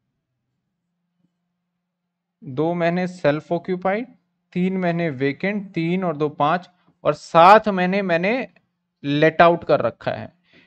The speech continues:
इस सात महीने में से भी मान लो तीन महीने हमारा रेंट ही नहीं मिला, अनरियलाइज मतलब not receive rent, रेंट रिसीव नहीं किया, बाकी के चार महीने का मेरा रेंट मिल गया।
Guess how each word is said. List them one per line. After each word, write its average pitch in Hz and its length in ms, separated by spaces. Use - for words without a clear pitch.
इस 165 200
सात 185 460
महीने 185 380
में 202 140
से 202 140
भी 202 140
मान 175 260
लो 185 240
तीन 196 300
महीने 170 400
हमारा 160 640
रेंट 175 340
ही 214 80
नहीं 196 120
मिला, 120 280
अनरियलाइज 156 720
मतलब 156 320
not 160 200
receive 147 360
rent, 113 300
रेंट 143 360
रिसीव 165 440
नहीं 139 300
किया, 113 280
बाकी 123 460
के 208 120
चार 196 420
महीने 180 320
का 175 120
मेरा 170 220
रेंट 143 320
मिल 123 200
गया। 98 320